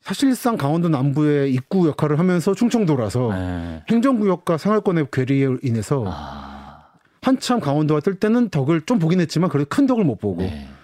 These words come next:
Speaker 1: 지금은 분단돼 버려가지고
Speaker 2: 그 특색을 잘 못 살렸고.
Speaker 1: 예, 못 살렸습니다.
Speaker 2: 아.
Speaker 1: 좀 사그라든 느낌이 있어요.
Speaker 2: 아, 그렇군요. 그래서 오늘은, 어, 텅스텐 광산이 있던 상동읍 쪽이랑
Speaker 1: 네.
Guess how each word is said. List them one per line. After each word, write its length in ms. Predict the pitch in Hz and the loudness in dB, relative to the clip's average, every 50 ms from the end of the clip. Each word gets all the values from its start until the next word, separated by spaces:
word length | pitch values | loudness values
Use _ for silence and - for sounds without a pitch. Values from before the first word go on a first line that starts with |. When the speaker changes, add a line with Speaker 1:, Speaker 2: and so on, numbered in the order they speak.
| _ _ - | _ _ -4
Speaker 1:
지금은 400 | - - 175 214 214 208 196 165 | -2 0 2 2 2 2 0 0
분단돼 340 | - 151 147 160 165 156 151 | 0 0 2 2 2 2 2
버려가지고 720 | 135 135 127 123 113 110 98 110 98 107 117 117 107 98 92 | 2 0 0 0 0 0 -2 -2 -2 0 0 0 -2 -2 -6
Speaker 2:
그 60 | 117 | -8
특색을 420 | - - 170 - - - 170 151 131 | -10 -10 -10 -6 -2 -2 -2 -2 -2
잘 120 | 117 110 | -4 -6
못 120 | 95 85 85 | -6 -8 -8
살렸고. 240 | - - 95 82 - | -8 -8 -8 -4 -2
Speaker 1:
예, 40 | 139 | -2
못 100 | 139 139 | 0 0
살렸습니다. 540 | 127 165 147 127 113 - - 101 95 95 147 | 2 2 2 0 0 -2 -4 -4 -4 -4 -4
Speaker 2:
아. 40 | 160 | -2
Speaker 1:
좀 200 | 180 185 180 160 | 0 0 0 0
사그라든 480 | - - 190 190 185 185 165 139 131 117 | 0 -2 -2 0 0 0 2 2 0 -2
느낌이 260 | 104 - 120 107 92 | -2 -2 -4 -4 -4
있어요. 280 | 80 - - - 82 82 | -4 -8 -8 -8 -6 -6
Speaker 2:
아, 320 | 87 76 69 67 - - - - | -8 -8 -12 -14 -18 -20 -20 -20
그렇군요. 400 | - - - - - - 90 73 71 - _ - - - - - - - _ _ _ _ _ _ _ | -20 -20 -20 -18 -16 -16 -16 -18 -18 -20 _ -20 -20 -20 -20 -20 -20 -20 _ _ _ _ _ _ _
그래서 260 | - 151 151 135 131 | -4 -2 -2 0 0
오늘은, 440 | 120 120 120 120 127 160 202 220 233 - - - _ _ | 0 0 0 0 0 0 0 -2 -4 -6 -14 -20 _ _
어, 280 | - 90 82 78 76 80 - - | -10 -8 -8 -8 -8 -10 -6 -2
텅스텐 500 | - 214 226 220 - - - 202 190 - | 0 0 0 0 0 -2 -2 0 0 0
광산이 560 | - - 98 98 113 123 120 160 147 139 131 120 | 0 -2 0 0 0 0 0 0 0 0 0 -2
있던 220 | - - 117 110 | -2 -2 -2 -2
상동읍 600 | 107 - - 220 226 233 220 226 202 170 - - | -2 -2 0 0 2 2 2 2 2 0 0 -2
쪽이랑 400 | - 104 87 82 80 80 73 69 | -4 -4 -4 -4 -6 -6 -8 -6
Speaker 1:
네. 320 | - 113 101 98 110 156 | -4 -2 0 0 0 -2